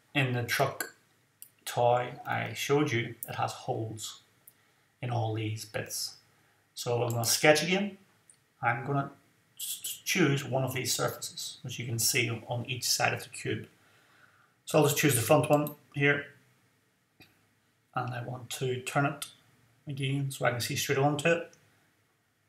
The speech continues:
This moves in the position of the view, so you can see here this is the back. Just click on that. So I'm now looking straight onto it.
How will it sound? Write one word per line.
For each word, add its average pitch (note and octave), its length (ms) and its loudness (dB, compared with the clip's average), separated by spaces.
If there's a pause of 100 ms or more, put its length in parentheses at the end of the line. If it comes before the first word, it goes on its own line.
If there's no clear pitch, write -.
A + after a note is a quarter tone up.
(100)
This - 280 4
moves D3 800 6 (180)
in C3+ 140 4
the C3 80 2
position D3 640 0 (960)
of C3 180 -2
the A#2+ 240 -2
view, C#3 400 0 (160)
so - 140 -8
you - 20 -4
can A#2 60 -4
see A2+ 180 -2
here B2 120 -2
this - 180 -4
is - 40 -12
the A#2+ 60 -8
back. - 400 -6 (220)
Just - 140 -16
click - 180 -12
on C#3 80 -4
that. D3 260 -2 (600)
So - 100 -12
I'm C3 60 -2
now B2 100 0
looking A#2 200 -2
straight B2+ 280 0
onto A#2+ 340 0
it. - 80 -12